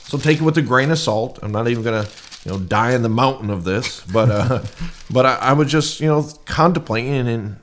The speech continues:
wasn't even thinking about numerology or anything. And this is how sometimes God just will show you something and put on your heart and mind. But obviously you have Genesis chapter three here, and,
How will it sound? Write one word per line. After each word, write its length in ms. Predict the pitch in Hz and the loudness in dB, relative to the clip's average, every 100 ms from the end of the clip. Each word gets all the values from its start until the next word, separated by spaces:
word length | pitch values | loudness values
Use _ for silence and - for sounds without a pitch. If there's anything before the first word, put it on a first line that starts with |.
| 110 | 0
wasn't 360 | 175 262 349 | 2 2 2
even 120 | 330 226 | -2 -2
thinking 180 | 233 240 | -2 2
about 240 | 185 139 | 0 2
numerology 680 | 139 185 151 139 262 190 110 | 2 4 2 0 -6 -6 -6
or 40 | |
anything. 340 | 95 87 76 87 - | -6 -8 -10 -14 -8
And 140 | 156 | -4
this 160 | 196 196 | -2 -4
is 140 | 175 | -2
how 140 | 147 | 0
sometimes 460 | 143 147 131 131 113 | 0 0 0 -2 -2
God 280 | 98 113 104 | -2 0 -2
just 180 | 104 - | -4 -6
will 200 | 98 - - - - | -6 -8 -20 -20 -20
show 260 | - 226 | 2 4
you 140 | 180 98 | 4 0
something 460 | - 87 90 87 | -4 -8 -10 -10
and 320 | 90 95 87 - | -8 -10 -10 -6
put 100 | 131 | -2
on 100 | 120 | -2
your 100 | 117 | -2
heart 180 | 107 113 | -2 -2
and 80 | 104 | -2
mind. 300 | 95 101 107 | -4 -2 -2
But 200 | 95 - - - - - - | -4 -6 -16 -20 -18 -14 -2
obviously 600 | 117 123 117 123 117 113 | 0 0 -2 0 0 2
you 0 | |
have 220 | 110 101 | 0 0
Genesis 500 | 101 107 104 117 - | -2 -2 -2 -4 -6
chapter 580 | - - 107 113 - 127 | -10 -4 0 0 -2 -10
three 680 | 117 - - 123 117 110 107 | -10 -14 -8 -4 0 0 -2
here, 520 | 95 104 104 101 107 | -4 -2 -2 -2 -2
and, 180 | 98 95 | -4 -6